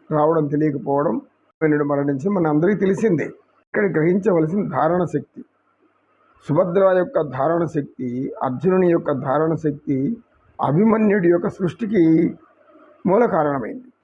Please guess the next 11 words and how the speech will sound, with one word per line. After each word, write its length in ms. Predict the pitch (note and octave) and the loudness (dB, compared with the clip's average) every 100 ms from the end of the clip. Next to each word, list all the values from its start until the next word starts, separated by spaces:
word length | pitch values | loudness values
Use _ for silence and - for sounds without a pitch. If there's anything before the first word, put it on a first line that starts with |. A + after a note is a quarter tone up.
| _ - | _ -2
అలాంటి 240 | F3 F#3+ E3 | 0 0 -2
సంతానం 480 | D3 D3 E3+ F#3 F#3 | -2 -2 -2 -2 -2
కలగాలి 440 | C#3+ D3 D#3 D#3 | -2 0 0 0
అన్నప్పుడు 600 | D3+ D3 C#3+ D3 B2 C3 - _ _ | 0 -2 -2 -4 -4 -6 -12 _ _
స్త్రీ 320 | _ F3 B3 | _ 0 0
పురుషుడు 420 | A3+ G#3+ E3+ F3 | 2 0 0 0
ఇద్దరు 360 | E3 D#3+ F#3+ F3 | 0 0 2 2
ఇలాంటి 400 | E3+ D3 D3+ D#3+ | 2 0 0 -2
ధర్మాన్ని 540 | C#3+ C#3+ C#3 C3+ E3+ | -2 -4 -2 -2 -2
ఆచరించాలి. 840 | A3 D3 D#3 D3 C3+ C#3+ C3+ C#3 C3+ | -2 -2 -2 -4 -2 -2 0 0 -2
అంటే 260 | D3 A3 | -2 -4